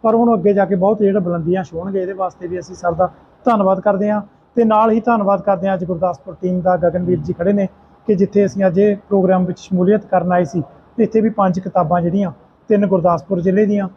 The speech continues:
ਇੱਕ ਸ੍ਰੀ ਅੰਮ੍ਰਿਤਸਰ ਸਾਹਿਬ ਤੋਂ ਤੇ ਇੱਕ ਪਠਾਨਕੋਟ ਤੋਂ, ਪੰਜ ਕਿਤਾਬਾਂ ਅੱਜ ਇੱਥੇ ਲੋਕ ਅਰਪਣ ਕੀਤੀਆਂ ਨੇ। ਅੱਗੇ ਸਾਡੇ ਪ੍ਰੋਗਰਾਮ ਕੱਲ੍ਹ ਚਾਰ ਕਿਤਾਬਾਂ ਫਗਵਾੜੇ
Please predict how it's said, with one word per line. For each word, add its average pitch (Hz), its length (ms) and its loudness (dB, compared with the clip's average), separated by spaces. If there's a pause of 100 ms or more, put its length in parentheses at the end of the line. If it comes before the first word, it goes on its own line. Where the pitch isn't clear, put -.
(300)
ਇੱਕ - 140 -2
ਸ੍ਰੀ 202 460 2
ਅੰਮ੍ਰਿਤਸਰ 185 340 -2
ਸਾਹਿਬ 202 260 0
ਤੋਂ 208 200 0 (340)
ਤੇ 214 100 2
ਇੱਕ 208 120 0
ਪਠਾਨਕੋਟ 175 580 -2
ਤੋਂ, 180 80 -4
ਪੰਜ 196 240 0
ਕਿਤਾਬਾਂ 190 380 0
ਅੱਜ 190 120 -2
ਇੱਥੇ 190 160 -6
ਲੋਕ 180 240 -2
ਅਰਪਣ 196 240 -2
ਕੀਤੀਆਂ 226 340 0
ਨੇ। 226 120 0 (420)
ਅੱਗੇ 214 180 2
ਸਾਡੇ 220 240 0
ਪ੍ਰੋਗਰਾਮ 202 440 0 (380)
ਕੱਲ੍ਹ 233 180 2
ਚਾਰ 208 240 2
ਕਿਤਾਬਾਂ 202 380 0
ਫਗਵਾੜੇ 165 500 2